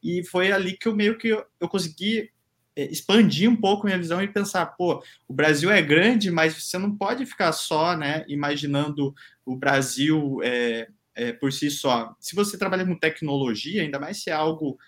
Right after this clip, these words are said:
é, que não é restritivo, que não é licen-, não depende de licenças e tudo mais, você não tem por que ficar restrito, né?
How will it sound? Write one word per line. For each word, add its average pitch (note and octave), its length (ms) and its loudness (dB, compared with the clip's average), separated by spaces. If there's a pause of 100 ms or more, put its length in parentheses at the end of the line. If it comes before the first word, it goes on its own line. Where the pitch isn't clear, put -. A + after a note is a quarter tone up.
(380)
é, B2 320 -2
que - 180 -6
não G3+ 280 4
é D#3+ 160 2
restritivo, F3 840 0
que D3+ 120 -10
não C#3 140 -2
é C#3 100 0
licen-, C#3+ 520 -2
não C3+ 160 -4
depende C3+ 400 -4
de A#2+ 120 -6
licenças C3+ 880 -2
e A#2+ 80 -8
tudo A#2 240 -10
mais, D3+ 540 -4 (280)
você D#3+ 260 -2
não A#3 100 0
tem C4 200 0
por G3+ 180 -2
que F3 160 -2
ficar D#3 240 0
restrito, D3 840 -2
né? C3+ 300 -2